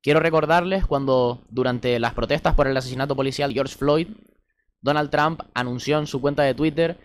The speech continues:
que Estados Unidos iba a declarar Antifa como una organización terrorista. En el Estado español también hay determinados grupos ecologistas que salieron en un listado de organizaciones de corte terrorista, eh, hecho por un ministro del gobierno español.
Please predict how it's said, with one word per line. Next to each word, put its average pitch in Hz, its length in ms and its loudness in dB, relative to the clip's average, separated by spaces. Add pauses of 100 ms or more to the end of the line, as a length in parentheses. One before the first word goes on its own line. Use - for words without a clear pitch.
(140)
que - 60 -6
Estados 139 260 0
Unidos 165 340 0
iba 151 140 0
a 147 40 2
declarar 147 360 0
Antifa 156 500 -2
como 131 220 -2
una 156 120 -4
organización 143 560 -6
terrorista. 117 760 -6 (1500)
En 117 120 -2
el 117 80 0
Estado 151 220 2
español 165 440 0
también 147 540 -2 (100)
hay 123 100 -2
determinados 143 480 0
grupos 160 420 0
ecologistas 175 720 -4 (580)
que 147 260 -2
salieron 175 640 0
en 151 100 -2
un 156 100 0
listado 180 340 2
de 160 60 4
organizaciones 143 560 -4
de 156 100 -2
corte 170 260 -2
terrorista, 156 640 -2 (600)
eh, 120 600 0
hecho 135 220 0
por 135 160 -2
un 143 120 -2
ministro 143 340 -4
del 139 120 0
gobierno 117 280 -2
español. 101 440 -2